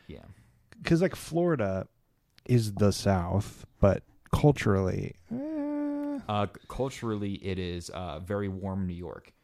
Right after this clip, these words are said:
Speaker 2: Yeah, exactly. But it's still the South.
Speaker 1: Yeah. And, and, like, Virginia is considered in the South, but Virginia is, like, more of a mid-Atlantic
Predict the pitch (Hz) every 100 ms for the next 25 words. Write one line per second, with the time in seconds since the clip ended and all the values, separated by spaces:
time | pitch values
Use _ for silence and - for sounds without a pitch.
0 | _ - 170 104 104 104 110 101 98 101
1 | 135 113 120 - - 120 101 87 90 -
2 | 98 90 90 - - - - 131 104 -
3 | _ 127 135 139 135 131 135 123 117 123
4 | 110 190 208 117 90 98 92 95 90 90
5 | 87 85 87 95 - 92 101 90 123 139
6 | 101 90 69 92 87 85 - 90 85 85
7 | - _ _ _ _ _ _ _ - 101
8 | 98 104 107 107 104 101 95 92 95 98
9 | 92 90 98 98 - 85 -